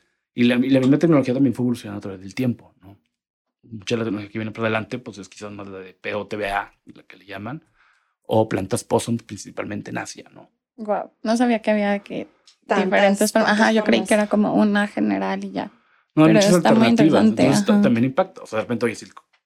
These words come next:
Speaker 1: cloro se va a las nubes, pues de repente puede haber escasez de ciertos, de ciertos productores, ¿no?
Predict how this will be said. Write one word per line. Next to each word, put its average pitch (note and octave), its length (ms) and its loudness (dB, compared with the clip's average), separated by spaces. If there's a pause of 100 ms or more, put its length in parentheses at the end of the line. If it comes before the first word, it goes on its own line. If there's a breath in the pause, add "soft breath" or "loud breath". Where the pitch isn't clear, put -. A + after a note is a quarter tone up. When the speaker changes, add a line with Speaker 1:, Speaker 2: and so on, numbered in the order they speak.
(160)
Speaker 1:
cloro A#2+ 300 2
se A2+ 120 -6
va G#2 80 2
a A2 40 -2
las A#2+ 120 0
nubes, A#2 400 -2 (280 soft breath)
pues G#2+ 120 -12
de G#2+ 60 -4
repente A2 360 -8
puede A#2+ 220 0
haber A#2+ 160 4
escasez G#2 300 -8
de A2 80 -14
ciertos, A2 300 -16 (320)
de - 120 -20
ciertos G2+ 380 -14
productores, G#2 640 -8
¿no? - 160 -20